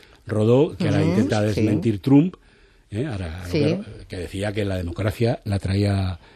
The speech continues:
Speaker 1: la libertad económica, ¿no?
Speaker 2: Ujú, sí.
Speaker 1: De hecho, a-, así fue este país. Ahora Trump dice lo contrario,
Speaker 2: Ujú.
Speaker 1: por, para contrarrestar el éxito económico de los chinos.
Speaker 2: Ujú.
Speaker 1: Pero, en fin, Trump no es un gran pensador.
Speaker 2: No, de,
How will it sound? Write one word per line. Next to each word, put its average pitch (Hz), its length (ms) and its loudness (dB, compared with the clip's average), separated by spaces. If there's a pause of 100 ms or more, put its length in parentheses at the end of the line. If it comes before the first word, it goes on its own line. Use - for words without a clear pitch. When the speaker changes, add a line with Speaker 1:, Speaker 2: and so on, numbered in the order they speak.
(120)
Speaker 1:
la 95 120 -2
libertad 92 440 0
económica, 156 480 4
¿no? 135 180 -4
Speaker 2:
Ujú, 214 120 -6 (160)
sí. 120 320 -8
Speaker 1:
De 95 80 -4
hecho, 95 180 -6
a-, - 160 -8
así 95 240 -10
fue 95 200 -8
este 90 160 -12
país. 123 180 -2
Ahora 98 140 -6
Trump 113 260 -2
dice 104 180 -4
lo 101 100 -6
contrario, 98 400 0 (260)
Speaker 2:
Ujú. 147 320 -4
Speaker 1:
por, 95 180 -6
para 95 220 -6
contrarrestar 95 600 -6
el 101 100 -4
éxito 95 440 -10 (200)
económico 104 540 0
de 98 80 2
los 90 160 -2
chinos. - 400 0 (180)
Speaker 2:
Ujú. 160 440 -2
Speaker 1:
Pero, 82 180 -12
en - 40 -10
fin, 95 180 -4
Trump 101 200 -2
no 98 160 0
es 87 100 -4
un 98 60 -2
gran 95 240 -2
pensador. 82 480 -10
Speaker 2:
No, 175 400 4
de, 170 340 -2